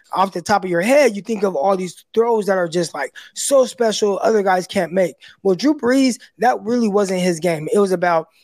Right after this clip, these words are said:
being very efficient to the highest level and really running a Sean Payton offense. And when I look at Brock Purdy and what he's doing, there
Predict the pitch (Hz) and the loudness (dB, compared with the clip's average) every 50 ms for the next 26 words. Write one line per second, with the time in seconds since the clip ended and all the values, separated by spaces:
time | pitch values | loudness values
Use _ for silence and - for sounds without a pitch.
0 | _ _ 175 180 196 190 185 180 170 165 190 185 175 170 170 156 - - 269 277 | _ _ -2 0 0 0 0 0 -2 0 0 0 0 -2 -4 -6 -4 -2 0 0
1 | 254 - 262 262 247 233 - - - _ - 220 220 180 180 170 165 - - 214 | 0 2 0 0 0 -2 -6 -14 -18 _ -4 -2 -2 0 -2 -4 -4 -2 0 0
2 | 233 240 233 226 202 175 196 202 196 185 175 170 165 160 - - - _ _ 202 | 2 2 2 2 0 0 0 0 0 0 0 -2 -4 -4 -6 -10 -20 _ _ -2
3 | 175 165 165 180 226 240 226 196 170 180 196 202 202 190 175 160 - - 208 196 | 0 0 2 0 0 0 0 0 0 0 0 2 2 0 -2 -2 0 0 0 0
4 | 190 175 202 202 180 160 151 160 160 175 175 - - - - - - - 202 202 | 0 0 0 0 -2 -2 -2 0 0 0 0 -2 -6 -14 -18 -16 -8 -4 -2 0
5 | 208 208 202 185 180 214 262 277 269 269 240 214 185 185 220 214 - - - 202 | 2 2 2 0 0 0 0 0 0 -2 -2 -2 -2 0 -2 -2 -2 -4 -4 -2
6 | 214 202 185 170 175 185 180 180 180 190 180 160 160 202 208 196 175 170 160 - | -2 0 0 -2 -2 -2 -2 -2 -2 -4 -4 -2 -2 -2 0 0 -2 -2 -4 -8
7 | - - - - 190 214 220 | -14 -18 -16 -4 0 0 0